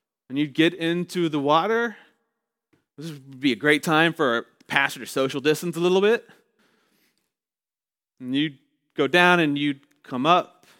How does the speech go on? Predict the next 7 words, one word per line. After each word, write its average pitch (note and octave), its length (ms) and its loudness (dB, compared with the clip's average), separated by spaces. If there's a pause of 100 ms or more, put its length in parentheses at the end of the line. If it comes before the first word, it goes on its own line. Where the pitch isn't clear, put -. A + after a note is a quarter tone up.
(540)
and B2+ 140 -10
you'd C3 160 -8
put E3 100 -4
on C#3+ 140 0
this C3+ 140 -10
white C3 320 0
robe, A#2+ 600 -4